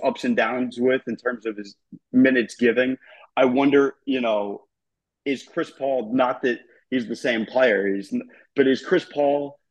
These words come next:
his new Alec Burks, where he, this guy's just somebody that's just gonna get in the way of the development of some of the players? A-, and that's, that's my biggest concern with,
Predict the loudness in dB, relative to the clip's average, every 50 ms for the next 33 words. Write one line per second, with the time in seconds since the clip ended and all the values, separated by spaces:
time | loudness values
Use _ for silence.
0 | _ _ _ _ 0 2 2 4 4 4 4 6 4 4 2 0 0 -2 -2 -2
1 | 0 0 0 0 -2 -4 -10 -16 -18 -20 -20 _ -4 -2 0 2 2 0 0 -2
2 | 2 2 2 2 2 2 2 4 2 2 -2 -4 -8 -10 -10 -4 -2 -2 0 2
3 | 2 2 2 2 0 -4 -4 -4 -6 -4 -2 0 0 0 2 2 2 2 2 2
4 | 2 4 4 4 4 4 4 4 2 0 -2 -4 -8 _ _ _ _ _ 0 0
5 | 2 2 0 2 0 0 2 4 6 6 6 6 6 4 2 0 -2 -6 -8 -8
6 | -6 -6 -4 -2 -4 -4 -2 0 0 2 2 2 2 0 -2 -4 -6 -4 -4 -2
7 | -2 -2 -4 -4 -4 0 0 2 2 2 0 -2 -8 -16 -20 -20 _ _ _ _
8 | _ _ -2 0 0 0 -2 0 2 2 2 2 2 2 0 0 2 0 -2 -4
9 | -8 -12 -10 -6 -4 -4 -2 -2 -2 -2 -4 -4